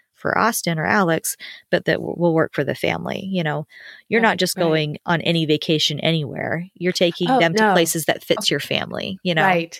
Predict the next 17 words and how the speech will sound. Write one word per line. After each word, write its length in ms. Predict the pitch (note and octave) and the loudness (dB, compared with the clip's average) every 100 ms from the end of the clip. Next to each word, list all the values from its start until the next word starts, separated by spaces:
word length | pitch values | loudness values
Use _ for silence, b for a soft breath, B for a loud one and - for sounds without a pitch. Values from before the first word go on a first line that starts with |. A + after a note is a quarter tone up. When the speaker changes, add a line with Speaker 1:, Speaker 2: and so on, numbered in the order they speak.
| - | -4
Speaker 2:
You 60 | G#3 | 0
know, 280 | F3 F3+ F#3+ | 0 -2 -6
same 240 | F#3+ G3 | -2 0
with 120 | G#3 A3 | 0 2
the 100 | A#3 | 2
restaurants. 560 | A#3+ B3 G3+ E3 D#3+ | 2 0 -2 -2 -2
There's 180 | G3+ G3 | -4 -4
some 180 | C#4 D4+ | -2 -2
restaurants 360 | G3 - F#3+ | -2 -2 -4
we 120 | G3 G3 | -2 -2
wouldn't 260 | G3 F#3+ | -2 0
go 120 | G3+ G#3 | -2 -2
to, 220 | F#3 D#3 | -4 -6
but 140 | F#3 | -4
there's 180 | G3 G3 | -4 -2
some 360 | - F#3+ G#3+ | 0 0 0
that 120 | G#3+ | -2